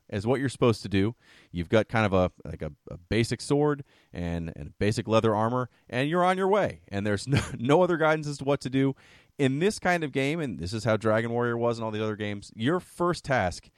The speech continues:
is to figure out what you're even supposed to be doing, so you have to talk to every single person in town.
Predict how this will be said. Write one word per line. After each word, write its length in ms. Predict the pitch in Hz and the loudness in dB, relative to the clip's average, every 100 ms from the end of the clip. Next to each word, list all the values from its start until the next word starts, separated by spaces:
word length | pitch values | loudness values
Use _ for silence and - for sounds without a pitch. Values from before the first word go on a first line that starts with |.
| _ _ _ | _ _ _
is 180 | 117 - | -6 -2
to 100 | 120 | -2
figure 360 | - 180 175 | 0 0 4
out 180 | 151 87 | 4 2
what 260 | 90 151 196 | 2 0 2
you're 160 | 165 | -2
even 200 | 151 135 | -2 -4
supposed 300 | - 131 123 | 0 2 2
to 40 | - | 0
be 80 | |
doing, 300 | 98 127 123 | 2 2 0
so 120 | 120 117 | -2 -2
you 60 | |
have 100 | 110 | -2
to 100 | - | -4
talk 260 | - 120 120 | -4 -2 0
to 120 | - - | -4 -6
every 340 | 120 139 147 147 | 0 0 0 -4
single 320 | - 139 127 | -4 -4 -4
person 360 | - 117 - 101 | -2 -2 -2 -6
in 100 | 90 | -6
town. 380 | - 80 64 | -8 -12 -12